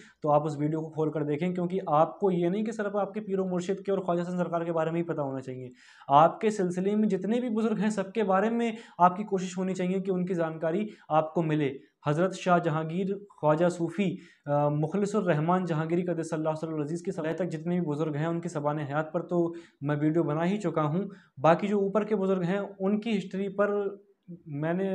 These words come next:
अभी तक कोई वीडियो नहीं बनाई क्योंकि मुझे उनके बारे में ज़्यादा जानकारी नहीं मिल पाई थी, अब मिली है और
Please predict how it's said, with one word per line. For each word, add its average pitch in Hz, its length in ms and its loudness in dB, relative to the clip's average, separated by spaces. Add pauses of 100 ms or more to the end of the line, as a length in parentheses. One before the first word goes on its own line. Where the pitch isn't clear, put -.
अभी 175 240 -2
तक 180 120 -2
कोई 190 120 0
वीडियो 170 240 2
नहीं 175 180 0
बनाई 175 240 0
क्योंकि 180 240 -4
मुझे 160 280 0 (200)
उनके 160 220 -6
बारे 156 240 -2
में 175 160 0
ज़्यादा 156 220 2
जानकारी 147 500 0 (280)
नहीं 156 180 4
मिल 180 180 2
पाई 175 200 4
थी, 180 240 -4
अब 180 180 8
मिली 180 280 4
है 185 140 2 (440)
और 160 640 4